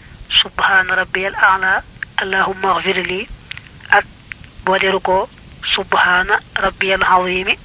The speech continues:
wa bihamdihi." Loola ngëneel la. Bu sujoodoon waxul dara, wala mu rukoo waxul dara it, du ko tee baax. Sujjóot nag moom taamu nañu fa ñaan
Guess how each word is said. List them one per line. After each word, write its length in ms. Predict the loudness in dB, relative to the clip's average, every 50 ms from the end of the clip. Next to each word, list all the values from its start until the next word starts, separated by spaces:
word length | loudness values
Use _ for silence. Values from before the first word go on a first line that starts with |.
| -10 -8 -4
wa 120 | -2 -2 0
bihamdihi." 680 | 0 0 0 0 -2 -2 -2 -2 -2 -2 -2 -4 -6 -10 -14 -20 -20 -20 -20 -20 -20 -20 -18 -18 -16 -16 -16 -18 -20 -20 -20 -20 -20 -20 -20 -16 -16 -16 -16 -12 -4 0 2
Loola 260 | 4 4 4 4 2 -2 -2 -16 -20 -20 -20 -20 -18 -10 -6 -2
ngëneel 320 | 0 0 2 2 0 2 0
la. 120 | -2 -4 -6 -8 -12 -18 -20 -20 -20 -20 -20 -20 -20 -20 -20 -20 -20 -20 -20 -20 -12 -2 2
Bu 60 | 4
sujoodoon 460 | 4 4 4 2 0 0 0 -2 -2
waxul 240 | -2 -4 -4 -4 -2 0
dara, 180 | 0 0 0 -2 -6 -14 -20 -20 -18 -12
wala 140 | -10 -8 -4
mu 120 | -2 -2
rukoo 200 | 0 0 0 0 0
waxul 220 | 0 0 -2 -2
dara 180 | -4 -2 -4 -4
it, 120 | -6 -4 -4
du 60 | -2
ko 120 | -2 -2 -2
tee 180 | 0 0 -2
baax. 480 | 2 2 4 4 4 4 2 2 -2 -8 -14 -20 -20 -20 -20 -20 -20 -18 -16 -16 -16 -16 -16 -8 -2
Sujjóot 360 | 0 0 2 4 2 2 2
nag 140 | 0 -4 -2 -2
moom 160 | -2 -4 -2 2
taamu 240 | 2 2 2 2 -2
nañu 140 | -8 -8 -8
fa 100 | -10 -6
ñaan 280 | 0 4 4 4 2